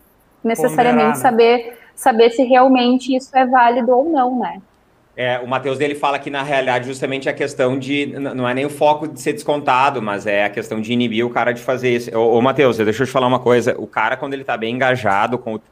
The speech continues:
Speaker 3: com o time, com a empresa, meu, ele mesmo se oferece pra descontar às vezes, entendeu? Tipo, não é, eu, eu acho que existe uma questão muito mais,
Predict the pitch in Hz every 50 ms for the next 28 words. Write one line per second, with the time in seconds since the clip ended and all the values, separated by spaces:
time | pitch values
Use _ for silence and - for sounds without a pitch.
0 | _ 95 _ 107 104 104 101 - - - 107 110 120 120 120 120 110 113 113 _
1 | - 107 104 110 127 135 127 131 113 101 - - 123 120 110 104 107 107 117 117
2 | 117 113 117 117 - 127 123 - 123 110 110 107 - - 110 - - - 107 104
3 | - 95 90 95 92 - - 80 80 _ _ _ _ 80 80 80 85 - _ _
4 | _ _ - - _ _ - 104 - 117 117 120 120 123 131 135 135 135 131 120
5 | 113 104 - - 117 117 - 117 117 110 110 113 - - 139 131 131 135 131 127
6 | 123 120 120 127 123 - 139 135 - - 135 135 - - 131 127 131 131 127 131
7 | 131 131 135 135 127 127 127 127 131 131 131 131 127 - - _